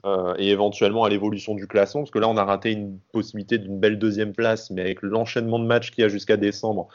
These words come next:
on peut très bien réintégrer le top cinq, sans, enfin, ça, mathématiquement, c'est loin d'être improbable. Et, euh, si t'es top cinq, euh, au mois de janvier, plus, euh, seizième de finale d'Europa League,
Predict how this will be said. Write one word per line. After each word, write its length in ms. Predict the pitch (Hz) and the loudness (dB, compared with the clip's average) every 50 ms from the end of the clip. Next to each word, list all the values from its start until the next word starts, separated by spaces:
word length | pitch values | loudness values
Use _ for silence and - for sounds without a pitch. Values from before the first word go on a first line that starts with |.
| - - - _ _ | -20 -20 -20 _ _
on 80 | 104 95 | -8 -4
peut 100 | 101 104 | -4 -4
très 240 | - - - 120 117 | -2 2 2 2 4
bien 160 | 117 127 123 | 4 4 2
réintégrer 460 | 107 117 113 113 107 - 110 95 104 | 2 2 0 0 0 0 0 0 0
le 100 | 104 98 | -2 0
top 180 | - 104 92 - | -2 -4 -4 -2
cinq, 340 | - 120 139 165 - - _ _ _ _ | -4 -4 -4 -4 -6 -10 _ _ _ _
sans, 420 | - - - 104 101 101 101 98 | -18 -8 -6 -4 -4 -2 -2 -2
enfin, 280 | 92 87 - 92 85 - - _ _ _ _ _ _ _ _ _ | -2 -2 -2 -4 -6 -6 -12 _ _ _ _ _ _ _ _ _
ça, 160 | - - - | -6 -4 -2
mathématiquement, 800 | 107 110 127 127 123 139 127 123 120 120 - 113 117 123 123 120 117 | 2 2 2 4 4 4 4 4 0 0 -6 -8 -4 -4 -4 -2 -4
c'est 200 | 120 - 104 95 | -4 -6 -6 -4
loin 280 | 104 107 113 117 120 | -2 -2 -2 0 0
d'être 400 | 110 107 101 - - - 101 - - | 2 0 0 0 -2 -2 -4 -2 -2
improbable. 640 | 101 95 - - 104 95 98 131 156 - 90 - - _ - - - _ _ _ _ _ | -4 -6 -2 -2 2 4 4 4 4 2 -2 -4 -8 _ -20 -20 -20 _ _ _ _ _
Et, 140 | 98 95 95 | -2 0 0
euh, 100 | 92 92 | 0 0
si 180 | 92 - 113 117 | -2 -6 -4 0
t'es 180 | 127 123 123 | 0 0 4
top 180 | - 127 113 - | 4 2 2 2
cinq, 380 | - - 131 127 127 120 - 117 | -2 -4 -4 -4 -4 -2 0 2
euh, 100 | 110 107 | 4 4
au 100 | 107 107 | 4 4
mois 160 | 107 107 107 104 | 4 2 0 0
de 60 | 98 | 0
janvier, 440 | 101 110 110 101 104 113 120 120 110 | -2 -2 -2 -2 0 0 0 0 -2
plus, 440 | 117 - - 123 127 120 - - | -4 -4 -2 -2 -2 -2 -2 -4
euh, 60 | 104 98 | -4 -2
seizième 340 | - - 107 98 107 110 107 | 0 0 2 2 2 0 0
de 80 | 110 | 0
finale 320 | 107 - - 107 107 107 98 | -2 0 2 2 2 2 2
d'Europa 380 | 104 101 95 98 95 98 101 | 2 4 4 2 4 4 2
League, 280 | 104 127 170 175 117 87 | 2 2 2 0 0 -2